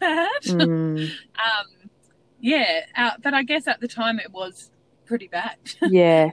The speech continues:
Speaker 1: Yeah.
Speaker 2: And how long was this after your initial diagnosis?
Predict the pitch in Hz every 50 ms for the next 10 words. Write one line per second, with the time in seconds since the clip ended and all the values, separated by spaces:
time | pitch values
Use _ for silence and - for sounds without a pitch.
0 | - - 240 208 190 165 170 - - - - - - - _ 208 214 214 220 214
1 | 214 220 214 208 220 226 226 226 226 226 220 208 196 196 196 175 - - 170 165
2 | 160 - - 160 160 160 160 - - 180 170 170 165 156 151 147 151 - - 175
3 | 165 160 151 151 160 - 147 151 190 - - - - - - - - - -